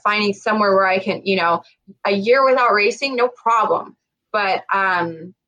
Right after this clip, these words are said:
you know, that's where you see the fall off in the compet-, competitive or age group or even, like, open wave people, where it's like, "Nope, I'm out." Like, they're just like, "Eh, just time, time off, I guess. I'm tired of this. Like, when races come back, I'll start training again."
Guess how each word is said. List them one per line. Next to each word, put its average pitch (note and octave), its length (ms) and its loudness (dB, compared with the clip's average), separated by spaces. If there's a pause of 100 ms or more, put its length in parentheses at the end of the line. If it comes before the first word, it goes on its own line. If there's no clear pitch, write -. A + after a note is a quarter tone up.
you G3 140 0
know, F#3+ 80 0
that's G3 200 -2
where A#3+ 100 4
you A3 120 -2
see A3 560 -6
the G#3+ 80 -4
fall A#3+ 320 2
off F3 260 0
in F#3+ 80 -2
the F3+ 80 -4
compet-, F#3 420 -4
competitive F#3 560 0
or F3 100 2
age F#3 260 -2
group F#3 160 0
or F3 120 0
even, F3 300 -2
like, E3+ 260 -6 (340)
open G3 320 2
wave G#3 380 -2
people, B3 480 2 (200)
where G3 140 2
it's F#3 180 0
like, F3+ 260 -2 (1200)
"Nope, E4 200 2 (240)
I'm B3 140 2
out." A#3 340 0
Like, G3+ 240 -2
they're G3 200 0
just G3 140 -6
like, G#3 200 -2
"Eh, G#4 460 2
just F4 140 -8
time, D4+ 220 -2
time E4 240 0
off, E4 320 4
I - 100 -2
guess. B3 500 -2 (140)
I'm B3+ 80 -4
tired D#4 280 0
of C#4+ 60 2
this. C4+ 260 0
Like, G#3 160 -2
when A3+ 100 0
races C#4 300 -2
come C#4 160 -4
back, B3 180 0
I'll B3 80 2
start - 220 -2
training C4+ 300 -2
again." A3 340 -4